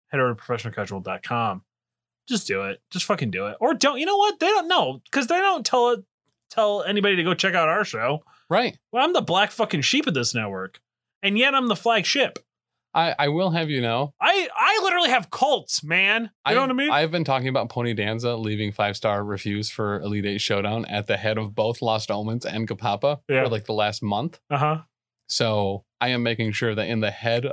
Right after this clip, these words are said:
Speaker 2: of every show, Elite Eight Showdown is spoken of.
Speaker 1: I appreciate that.
Speaker 2: Mm-hmm.
Speaker 1: I appreciate that a lot.
Speaker 2: I figured you might.
Speaker 1: Ooh,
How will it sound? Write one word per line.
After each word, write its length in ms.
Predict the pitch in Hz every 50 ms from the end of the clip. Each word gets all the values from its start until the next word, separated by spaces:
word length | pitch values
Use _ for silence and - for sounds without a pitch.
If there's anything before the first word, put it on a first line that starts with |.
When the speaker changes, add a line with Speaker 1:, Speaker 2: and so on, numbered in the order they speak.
| -
Speaker 2:
of 160 | - 110 101 104 -
every 300 | 101 104 107 117 110 104
show, 420 | - - - 107 107 117 123 113 127 190
Elite 240 | 160 120 113 110 110
Eight 140 | 101 104 107
Showdown 320 | - 107 101 98 98 98
is 100 | 101 -
spoken 440 | - - - 107 107 - 127 147 -
of. 140 | 127 117 -
Speaker 1:
I 100 | 131 127
appreciate 600 | 131 131 131 - 160 143 139 - - 127 123 127 -
that. 220 | 139 135 151 175 _ _ -
Speaker 2:
Mm-hmm. 200 | 120 104 165 220 208 _ -
Speaker 1:
I 80 | 127 117
appreciate 380 | 113 104 117 117 113 - 120 120
that 120 | 120 120 120
a 80 | 123 123
lot. 300 | 127 127 123 120 143 _ _ _ -
Speaker 2:
I 80 | 147 151
figured 260 | - 196 175 139 120
you 60 | 120
might. 220 | 117 107 117 - _ _ _ _ -
Speaker 1:
Ooh, 200 | 226 196 - -